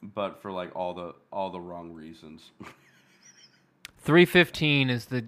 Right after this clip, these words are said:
Speaker 2: start of the game. I hate that.
Speaker 1: You don't like day games?
Speaker 2: The first night game isn't till the following Tuesday. That's kind of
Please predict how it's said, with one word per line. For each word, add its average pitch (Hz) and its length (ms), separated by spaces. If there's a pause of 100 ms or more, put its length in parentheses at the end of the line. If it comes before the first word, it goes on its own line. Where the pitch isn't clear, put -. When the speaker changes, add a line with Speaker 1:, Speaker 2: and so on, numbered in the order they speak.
(160)
Speaker 2:
start 123 320
of 117 80
the 120 80
game. 120 480
I 120 140
hate 120 320
that. - 280 (1800)
Speaker 1:
You 113 100
don't 113 100
like 104 160
day 101 160
games? 220 240 (280)
Speaker 2:
The 143 80
first 175 360
night 139 240
game 147 200
isn't 139 180
till 139 160
the 123 80
following 127 520
Tuesday. 113 580
That's 95 200
kind 135 320
of 104 120